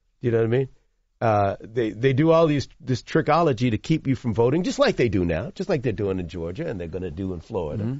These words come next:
Speaker 1: You know, we've campaigned in Florida. We know what that's about. So it's kind of, the, the French have a saying, "La plus ça change, la plus ça reste, la, la plus ça reste même." The more things change, the more they stay the same.
Speaker 2: Mm-hmm.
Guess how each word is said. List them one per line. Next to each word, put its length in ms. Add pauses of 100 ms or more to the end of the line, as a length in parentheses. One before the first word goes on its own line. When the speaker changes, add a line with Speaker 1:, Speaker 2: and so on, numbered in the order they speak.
(240)
Speaker 1:
You 140
know, 120
we've 200
campaigned 400
in 60
Florida. 240
We 100
know 80
what 100
that's 200
about. 260 (320)
So 160
it's 120
kind 260
of, 120 (300)
the, 140
the 120
French 280
have 120
a 40
saying, 220
"La 100
plus 260
ça 120
change, 340
la 80
plus 260
ça 120
reste, 240 (120)
la, 80 (440)
la 60
plus 240
ça 160
reste 260
même." 300 (400)
The 60
more 180
things 220
change, 340
the 60
more 160
they 100
stay 240
the 80
same. 260
Speaker 2:
Mm-hmm. 140